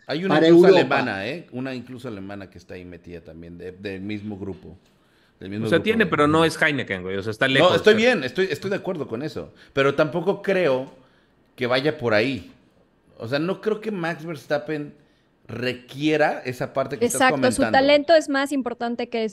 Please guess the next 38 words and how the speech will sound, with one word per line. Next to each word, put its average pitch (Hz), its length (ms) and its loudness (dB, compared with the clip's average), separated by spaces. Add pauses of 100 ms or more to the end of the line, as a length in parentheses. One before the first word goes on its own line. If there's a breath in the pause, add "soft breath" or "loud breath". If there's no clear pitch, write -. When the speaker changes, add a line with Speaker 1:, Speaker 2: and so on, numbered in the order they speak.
(120)
Speaker 4:
que 233 100 -2
el 214 140 0
sponsor 220 460 -4
que 214 60 -6
Speaker 1:
Está - 180 0
por 185 120 2
Speaker 4:
trae. 165 60 0
Speaker 1:
encima 151 300 -4
de 175 60 -6
su - 0 -
Speaker 2:
No, 277 80 0
Speaker 1:
talento. 214 400 -2
Speaker 2:
pero 175 180 -2
est-, 160 200 -2
estamos 220 320 2
nosotros 202 360 4
poniendo, 180 520 2
haciendo 214 300 0
generar 180 380 0
un 185 140 -2
hecho 196 220 -2
que 175 60 -2
es 143 60 -6
mucho 185 220 -6
más 185 140 -6
privado 156 560 0
y 123 100 -6
que 143 200 -2
es, 127 140 -10
como 139 300 -2
compañía, 151 720 0
Red 147 280 -6
Bull, 208 280 0
para 110 220 -8
vender 120 260 -2
lo 185 140 2
que 202 100 4
vende, 247 460 4